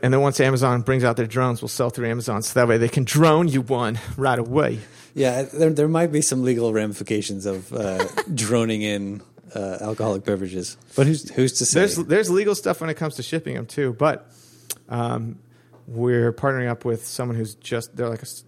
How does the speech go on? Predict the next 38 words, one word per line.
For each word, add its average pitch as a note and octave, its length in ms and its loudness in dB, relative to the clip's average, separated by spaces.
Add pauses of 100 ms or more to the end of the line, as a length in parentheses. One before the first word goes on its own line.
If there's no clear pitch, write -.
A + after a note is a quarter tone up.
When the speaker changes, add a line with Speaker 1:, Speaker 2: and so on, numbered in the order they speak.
(140)
Speaker 1:
they're, B2 220 -4 (600)
they're C#3 140 0
a B2+ 80 -2
startup, D#3 360 0
but C3 120 -4
not B2+ 140 -2
in B2 80 -4
the A2+ 100 -6
Silicon A#2+ 380 -4
Valley A2+ 220 -4
terms. G#2 400 -8 (360)
They're A#2 140 -2
like G#2+ 160 -4
an G#2+ 80 -6
actual G#2+ 500 -6
business G#2+ 320 -4
that - 140 -6
is G#2 100 -6
starting G#2+ 360 -6
up. - 180 -10 (360)
Uh, G2 240 0 (180)
not B2 200 -2
startup G#2 320 -2
in - 140 -2
quotes. - 260 2 (200)
Speaker 2:
<laughs> - 180 -14
Speaker 1:
Um, A#2+ 380 2 (100)
Speaker 2:
Real C3 160 4
businesses C#3 520 0
also A#2+ 300 -2
Speaker 1:
Yes. C3 140 2 (160)
Speaker 2:
start G#2+ 40 -2
up? A2+ 140 -2 (240)
Speaker 1:
<laughs> - 160 -14
Yes. - 380 -12 (500)
Uh, C3+ 360 4
and C3+ 160 0
they're, D3 320 2